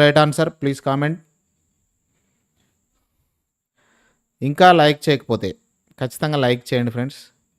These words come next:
ఛానల్కి సపోర్ట్. మీరు ఇచ్చే లైక్ చాలా చాలా సపోర్ట్ ఉంటుంది. So, ఖచ్చితంగా లైక్ చేస్తారని ఆశిస్తున్నా.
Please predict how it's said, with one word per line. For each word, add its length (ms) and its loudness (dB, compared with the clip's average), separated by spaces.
ఛానల్కి 380 -6
సపోర్ట్. 400 -4
మీరు 180 -4
ఇచ్చే 260 -2
లైక్ 220 0
చాలా 300 0
చాలా 300 -2
సపోర్ట్ 360 -6
ఉంటుంది. 300 -6
So, 80 -16
ఖచ్చితంగా 420 -6
లైక్ 260 -4
చేస్తారని 480 -6
ఆశిస్తున్నా. 460 -10